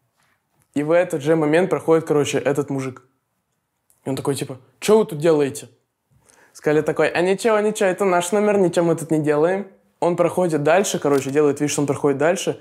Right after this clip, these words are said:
Я говорю, «Скали, прыгай», Скали прыгает. И вот Скали прыгнул,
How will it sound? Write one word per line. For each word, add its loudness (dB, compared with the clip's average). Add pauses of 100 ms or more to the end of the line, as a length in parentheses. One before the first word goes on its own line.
(160)
Я 2
говорю, 2
«Скали, 0
прыгай», 0
Скали 0
прыгает. 0 (920)
И 0
вот 2
Скали 0
прыгнул, 0